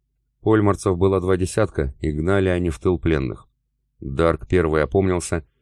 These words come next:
и, выхватив меч, ринулся на неприятеля. Он прекрасно понимал, что это безрассудство. Всемиром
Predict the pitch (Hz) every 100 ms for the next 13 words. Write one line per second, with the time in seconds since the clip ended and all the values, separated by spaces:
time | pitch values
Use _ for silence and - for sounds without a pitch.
0 | _ 90 92 120 - 104 101 82 104 107
1 | - 82 82 95 87 76 73 - 80 76
2 | 73 67 64 58 55 _ _ _ _ _
3 | _ 104 110 113 117 113 - 101 101 104
4 | 110 117 - 95 98 95 82 82 80 78
5 | 69 64 - 64 - _ _ _ _ -
6 | - 95 101 113 92